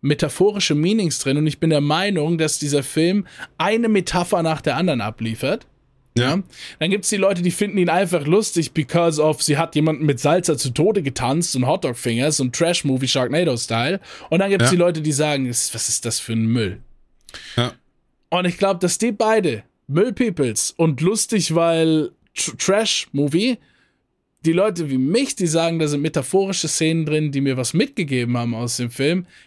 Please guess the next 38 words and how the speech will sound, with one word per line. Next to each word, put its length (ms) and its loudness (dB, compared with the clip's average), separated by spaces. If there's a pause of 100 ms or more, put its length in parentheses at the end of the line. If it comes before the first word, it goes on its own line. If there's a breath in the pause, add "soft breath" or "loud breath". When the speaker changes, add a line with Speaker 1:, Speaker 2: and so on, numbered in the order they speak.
Speaker 1:
dass 200 -2
die 80 -2
mich 440 0
absolut 540 -4 (180)
weird 320 2
finden. 320 -6
Aber 160 -2
ich, 320 -10
ich, 200 -12
ich 120 -8
stay 340 0
with 160 0
it, 220 -4
so. 240 -4 (380 loud breath)
Ähm, 320 -2 (500)
ich 160 -12
kam, 480 0
äh, 360 -2 (340)
eher, 400 -2
äh, 300 -6
eher, 320 -6 (200)
eher 60 -8
ein 140 0
bisschen 500 0
eher 440 -2 (220 soft breath)
erhoben 540 0
und 160 -4
erleuchtet 560 2
aus 180 0
diesem 260 -2
Kino 240 -4
raus. 300 -8
Also, 280 -6 (380 loud breath)
waren 140 -2
schon 180 -2
gute 200 -6
Szenen 220 -2
dabei. 180 -2